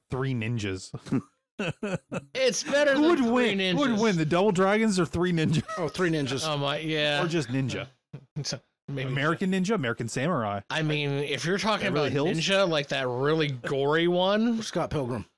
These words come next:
Speaker 2: Like, like in the beginning scene where those guys get, like, ripped apart by
Speaker 1: Oh,
Speaker 2: that
Speaker 1: the
Speaker 2: ninja.
Speaker 1: ninja from, like, fifteen years ago was brutal as
Speaker 2: Oh
Speaker 1: hell.
Speaker 2: my God, yeah, they would,
Speaker 1: Yeah,
Speaker 2: they
Speaker 1: no,
Speaker 2: would, nope.
Speaker 1: I'm talking about, like, those straight to video nineteen nineties, like, American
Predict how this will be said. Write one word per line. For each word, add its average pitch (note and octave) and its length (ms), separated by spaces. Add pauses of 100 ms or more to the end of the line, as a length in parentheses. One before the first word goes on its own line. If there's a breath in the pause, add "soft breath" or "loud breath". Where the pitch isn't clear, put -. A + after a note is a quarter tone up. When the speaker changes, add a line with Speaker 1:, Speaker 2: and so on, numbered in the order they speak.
(140)
Speaker 2:
Like, C#3 200 (260)
like C#3+ 200
in D3 60
the C#3 80
beginning C#3+ 380
scene D#3+ 260
where D3 100
those C3+ 160
guys B2+ 300
get, C#3 160
like, B2+ 240
ripped C3 320
apart C3+ 340
by C#3 120
Speaker 1:
Oh, C3+ 40
Speaker 2:
that C3+ 120
Speaker 1:
the C#3 140
Speaker 2:
ninja. D#3+ 240
Speaker 1:
ninja F#3 160
from, C#3 220
like, A#2+ 280 (180)
fifteen B2+ 360
years A2 220
ago G#2 220
was G2+ 140
brutal G#2 420
as C3 80
Speaker 2:
Oh C3+ 60
Speaker 1:
hell. C3+ 100
Speaker 2:
my C3+ 180
God, B2+ 340
yeah, A#2+ 200
they B2+ 240
would, B2+ 160
Speaker 1:
Yeah, B2+ 100
Speaker 2:
they A#2 120
Speaker 1:
no, C3+ 100
Speaker 2:
would, C3 200
nope. C3 300
Speaker 1:
I'm E3 240
talking A#3+ 180
about, E3 200
like, D3 160
those C#3+ 180
straight D3 340
to D3+ 100
video B2+ 360
nineteen A#2+ 460
nineties, A2+ 440
like, A2+ 140
American A2 540